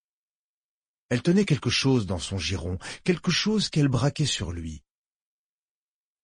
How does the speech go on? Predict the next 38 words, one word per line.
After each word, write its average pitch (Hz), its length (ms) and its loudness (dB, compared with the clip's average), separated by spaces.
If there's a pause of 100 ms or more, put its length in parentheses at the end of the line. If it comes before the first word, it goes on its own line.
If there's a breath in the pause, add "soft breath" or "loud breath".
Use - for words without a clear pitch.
(840)
Harrod 127 400 4
desserra 110 500 2
le 92 120 0
frein 95 300 -4
à 90 40 -4
main, 135 340 0 (760)
et 143 180 4
il 143 120 0
tendait 165 280 4
la 123 140 6
main 175 160 4
vers 131 160 4
le 110 100 2
levier 104 260 0
de 82 60 -8
vitesse 143 640 0 (160)
lorsqu'il 143 440 2
entendit 156 380 2
un 131 100 4
bruit 123 260 0
similaire 135 520 0
à 123 40 0
celui 127 280 -2
d'un 123 140 4
silencieux 113 600 -2
dans 98 200 -4
un 101 60 0
film 117 220 0
d'espionnage, 117 680 0 (540)
et 147 200 2
sentit 156 460 -2
une 127 200 4
guêpe 120 340 2
le 113 120 2
piquer 127 400 0
à 113 60 2
l'épaule 98 320 -2
gauche. « 87 460 -6